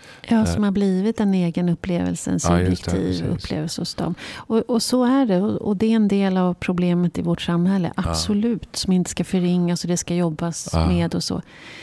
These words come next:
Speaker 1: Men det finns ju också så otroligt mycket vackert med
Speaker 2: Ja.
Speaker 1: människor som ger kärlek, som ger omtanke,
Speaker 2: Ja, ja,
Speaker 1: som,
Speaker 2: verkligen.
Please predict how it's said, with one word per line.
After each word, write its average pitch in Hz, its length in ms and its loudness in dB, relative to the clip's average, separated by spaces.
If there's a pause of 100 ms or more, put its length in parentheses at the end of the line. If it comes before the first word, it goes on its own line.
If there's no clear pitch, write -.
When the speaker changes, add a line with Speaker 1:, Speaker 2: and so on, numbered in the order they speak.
(240)
Speaker 1:
Men 208 140 2
det 202 60 -2
finns - 300 -6
ju - 60 -8
också - 360 -8
så - 160 -6
otroligt 220 760 -4
mycket 170 340 -4 (200)
vackert - 800 -10
med - 100 2
Speaker 2:
Ja. - 40 6
Speaker 1:
människor 185 540 0 (720)
som 185 260 -2
ger 185 300 2
kärlek, 170 640 0
som 180 160 -2
ger 175 280 2
omtanke, 170 800 -2
Speaker 2:
Ja, 80 120 2
ja, 80 60 2
Speaker 1:
som, 82 100 2
Speaker 2:
verkligen. 85 520 -2